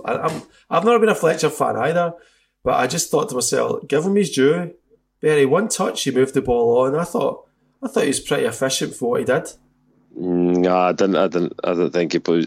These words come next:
Speaker 2: it was that great, to be honest.
Speaker 1: No?
Speaker 2: But, I mean, he, s-, he scored the, he scored ten goals.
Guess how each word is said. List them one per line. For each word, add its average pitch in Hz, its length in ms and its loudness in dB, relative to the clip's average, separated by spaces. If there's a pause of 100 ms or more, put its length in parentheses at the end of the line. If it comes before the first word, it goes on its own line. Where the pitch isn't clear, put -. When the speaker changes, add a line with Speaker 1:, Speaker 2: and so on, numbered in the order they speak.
Speaker 2:
it 90 60 -2
was 80 140 -2
that 85 220 0
great, 87 240 0
to 92 100 -2
be 92 80 0
honest. 92 340 0 (320)
Speaker 1:
No? 117 80 -10
Speaker 2:
But, 139 240 0 (520)
I 127 60 2
mean, 143 240 2 (160)
he, 170 60 -2
s-, - 100 0
he 147 120 -2
scored 202 400 0
the, 143 360 -10 (1000)
he 147 100 -6
scored 170 360 -2
ten 147 240 0
goals. 208 420 0